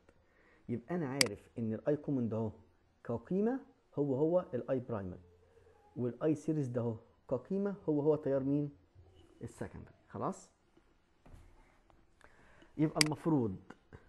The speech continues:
تمام؟ يا ترى بقى التيار بتاع الهاي فولتج سايد هو هو مين؟ تيار السيريز.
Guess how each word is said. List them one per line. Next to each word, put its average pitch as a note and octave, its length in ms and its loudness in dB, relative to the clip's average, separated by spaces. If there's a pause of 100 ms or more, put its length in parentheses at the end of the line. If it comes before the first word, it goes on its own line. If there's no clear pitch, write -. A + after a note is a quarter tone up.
(200)
تمام؟ D3+ 340 2 (1080)
يا C#3+ 80 4
ترى G3+ 220 4
بقى G#3+ 420 2
التيار D3 340 4
بتاع A2+ 220 -2
الهاي C#3+ 180 4
فولتج D3 260 -4
سايد G2 320 -4 (520)
هو A#2+ 180 0
هو B2+ 220 4
مين؟ C3 420 2
تيار A#2+ 240 0
السيريز. A2 500 -6